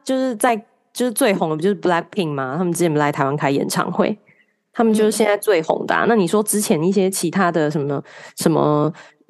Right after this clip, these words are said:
Speaker 1: 呃，少女团体，就是真的就是那个，那个叫什么“长江后浪推前浪”。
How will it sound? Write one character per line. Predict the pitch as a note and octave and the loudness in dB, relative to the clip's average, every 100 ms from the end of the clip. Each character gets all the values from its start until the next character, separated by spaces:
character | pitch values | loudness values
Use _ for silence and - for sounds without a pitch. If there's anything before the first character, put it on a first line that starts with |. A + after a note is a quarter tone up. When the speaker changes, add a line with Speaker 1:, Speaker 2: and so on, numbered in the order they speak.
| - | 0
Speaker 1:
呃， | F3 F3 | 2 2
少 | - G#3+ | 2 2
女 | E3 D3+ | 2 0
团 | E3 C#3+ | 0 -2
体， | F3 - - | -2 -6 -4
就 | F#3 | -2
是 | F3+ F3+ E3 F3+ - _ _ _ _ - | 0 0 0 -2 -10 _ _ _ _ 0
真 | A3 | 2
的 | A3 | 4
就 | G#3 | 4
是 | G#3+ | 2
那 | G#3 G3+ | 2 2
个， | F3+ D3+ | 2 0
那 | G#3 | 0
个 | G3+ | 0
叫 | |
什 | G3+ | 0
么 | D3 | -2
“长 | - E3+ F3 | -2 -2 0
江 | G3+ G3 | 2 2
后 | G3+ G#3 | 2 2
浪 | E3+ F3 F3 | 4 2 0
推 | E3+ D#3 | 0 0
前 | - B2+ | -2 -4
浪”。 | C3+ B2+ | -6 -8